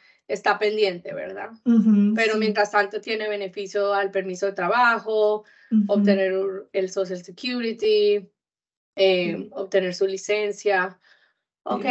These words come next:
Speaker 1: qué bueno, sí, o sea, este caso es mu-, eh,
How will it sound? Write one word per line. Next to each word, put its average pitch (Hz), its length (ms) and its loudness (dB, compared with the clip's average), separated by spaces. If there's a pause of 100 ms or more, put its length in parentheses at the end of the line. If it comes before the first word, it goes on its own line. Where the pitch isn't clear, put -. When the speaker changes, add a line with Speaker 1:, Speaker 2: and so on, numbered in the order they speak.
(180)
Speaker 1:
qué 233 140 -4
bueno, 220 420 2
sí, 254 420 -2
o 202 100 2
sea, 208 240 2
este 247 400 -6
caso 302 320 -2
es 277 240 -6
mu-, 254 360 -14
eh, 220 340 -4